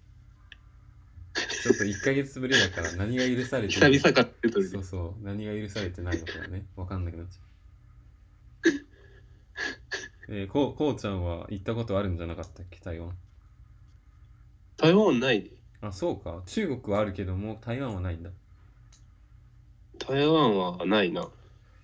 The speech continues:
Speaker 1: ね、まあ、台湾行った感想、まあ、一個目としては、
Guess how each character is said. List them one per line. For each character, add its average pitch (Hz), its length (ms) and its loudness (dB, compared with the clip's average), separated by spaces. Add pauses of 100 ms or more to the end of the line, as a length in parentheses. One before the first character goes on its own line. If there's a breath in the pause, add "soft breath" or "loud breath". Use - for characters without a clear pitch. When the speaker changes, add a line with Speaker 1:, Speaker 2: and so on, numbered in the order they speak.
(680)
Speaker 1:
ね、 98 100 -6
ま 101 160 0
あ、 95 60 0
台 123 240 -2
湾 165 240 2
行 107 80 -2
っ - 40 -16
た 95 160 -6
感 120 320 -4
想、 127 560 -4 (760)
ま 113 140 -2
あ、 98 40 0
一 107 220 -2
個 151 120 2
目 180 120 2
と 131 160 -2
し - 80 -10
て 113 140 0
は、 92 360 0